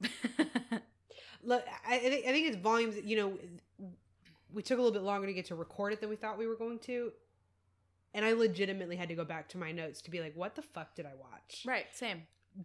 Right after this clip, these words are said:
Speaker 2: Almost so little memory of the actual details
Speaker 1: Mm-hmm.
Speaker 2: of this show. The covid really stood out.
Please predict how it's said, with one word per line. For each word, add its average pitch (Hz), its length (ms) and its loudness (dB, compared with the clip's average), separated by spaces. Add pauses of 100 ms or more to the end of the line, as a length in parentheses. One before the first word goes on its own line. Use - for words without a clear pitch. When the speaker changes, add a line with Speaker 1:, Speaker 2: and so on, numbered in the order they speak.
(120)
Speaker 2:
Almost 233 720 6 (140)
so - 400 6
little 233 260 4
memory 180 440 -2
of 165 280 -4
the 170 260 -6
actual 160 680 -6
details 139 880 -12
Speaker 1:
Mm-hmm. 202 320 -10 (260)
Speaker 2:
of 165 100 -4
this 160 180 -4
show. 156 240 -6 (360)
The 175 120 -4
covid 240 460 4
really 220 240 4
stood 202 260 -4
out. 170 320 -2